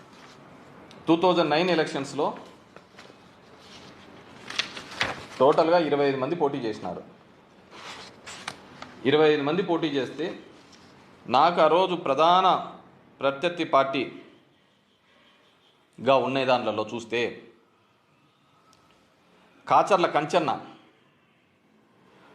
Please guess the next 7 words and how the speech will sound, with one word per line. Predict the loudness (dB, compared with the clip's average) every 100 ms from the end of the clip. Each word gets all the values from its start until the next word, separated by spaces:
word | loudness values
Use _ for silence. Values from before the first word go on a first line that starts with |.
| -4
భారతీయ | 2 4 2 -2 -2
జనతా | -4 0 0
పార్టీ, | 0 -4 -12 -18 -20 _ _ _ _ _ _ _ _ _ _ _ _ _ _ -20 -20 -20 0
తొగట, | 2 2 2 0 -2 -14 -20 _ _ _ _ _ _ _ _ _ _ _ _ _ _ _ _
రెండు | 0 2
వేల | 2
తొమ్మిదిలో. | 0 -2 -2 -4